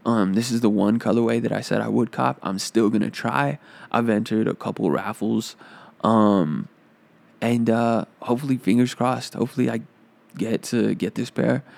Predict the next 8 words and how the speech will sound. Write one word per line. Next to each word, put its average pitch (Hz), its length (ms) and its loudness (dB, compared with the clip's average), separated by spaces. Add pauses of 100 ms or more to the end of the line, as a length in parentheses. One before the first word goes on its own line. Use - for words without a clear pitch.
(380)
It - 60 0
would 113 180 2
be 113 100 4
my 101 160 2
first 104 420 0
V 113 180 2
two. 135 400 2 (720)
Um, 101 680 2